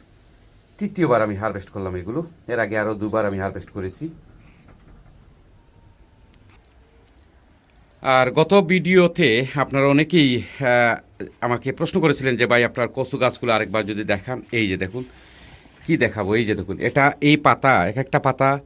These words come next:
আমার হাতে দেড় হাত লম্বা। আর এই যে দেখুন, এত সুন্দর হয়েছে। বেশ কয়েকবার আমি এই যে কচুর ডাগুলো হারভেস্ট করেছি। এই যে দেখুন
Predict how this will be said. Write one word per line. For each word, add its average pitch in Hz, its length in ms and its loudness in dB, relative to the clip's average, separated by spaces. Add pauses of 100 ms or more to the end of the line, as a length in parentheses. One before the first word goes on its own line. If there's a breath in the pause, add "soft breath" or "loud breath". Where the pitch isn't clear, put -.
(580 soft breath)
আমার 123 340 6
হাতে 131 480 -2 (240)
দেড় 127 180 4
হাত 104 240 -8
লম্বা। 76 300 -8 (1040 soft breath)
আর 98 280 2
এই 98 120 -2
যে 101 120 -4
দেখুন, 104 320 -4 (320)
এত 135 220 -4
সুন্দর 131 420 -2
হয়েছে। 123 340 0
বেশ 170 400 2
কয়েকবার 156 400 0
আমি 101 260 -2 (540 soft breath)
এই 104 240 -4
যে 101 240 -2
কচুর 110 400 -4 (180)
ডাগুলো 110 400 0
হারভেস্ট 104 380 -2
করেছি। 110 380 -6
এই 104 280 -8
যে 87 120 -14
দেখুন 92 280 -18